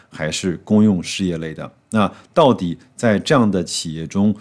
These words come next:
那房地产企业应该扮演好它什么样的角色？我们就拿我们最熟悉的万科来说，它除了盖房子之外，它另外的那些部分，你认为到底有没有价值？它能不能在把房子造好卖好的基础上，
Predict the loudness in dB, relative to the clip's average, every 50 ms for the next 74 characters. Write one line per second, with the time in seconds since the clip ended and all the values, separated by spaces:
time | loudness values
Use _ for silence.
0 | -8 -14 _ -4 -2 -2 -2 -2 -2 0 0 2 2 0 -2 -2 -4 -6 -8 -8
1 | -8 -8 -6 -6 -4 -2 -2 -2 0 0 0 0 0 -2 -4 -6 -8 -10 -10 -10
2 | -10 -10 -10 -8 -8 -4 -2 -2 0 0 -2 -2 -4 -6 -6 -8 -8 -8 -8 -8
3 | -8 -6 -4 -4 -4 -4 -6 -8 _ _ _ _ _ _ _ -2 0 2 2 2
4 | 2 0 0 0 0 0 2 2 0 0 0 0 0 -2 -2 -4 -4 -4 -6 -6
5 | -6 -6 -6 -6 -4 -4 -4 -4 -2 0 0 0 0 -2 -4 -4 -4 -4 -6 -8
6 | -8 -8 -4 -4 -4 -4 -4 -8 -18 -20 -20 -16 _ -2 -2 -2 0 2 2 2
7 | 2 4 2 2 2 0 -2 -4 -4 -6 -6 -6 -4 -4 -4 -4 -4 -4 -2 0
8 | 2 4 4 4 4 4 4 2 2 0 0 0 -2 -2 -4 -2 0 0 0 0
9 | -2 -4 -4 -2 -2 0 0 0 0 0 -2 -2 -4 -8 -14 -20 _ 0 2 4
10 | 4 4 2 0 -4 -4 -4 -4 -4 -2 -2 -2 0 0 -2 -2 -2 -2 -4 -4
11 | -4 -8 -10 -12 -12 -12 -14 _ _ 2 4 6 6 6 6 6 6 6 6 6
12 | 4 4 2 2 2 2 2 4 4 4 2 0 -4 -10 -14 -6 -2 -2 -2 -2
13 | -2 -4 -2 0 0 0 2 0 0 2 4 4 4 4 2 0 -2 -2 0 0
14 | 0 0 0 -2 -6 -6 -6 -6 -4 -4 -4 -4 -4 -6 -4 -4 -4 -4 -4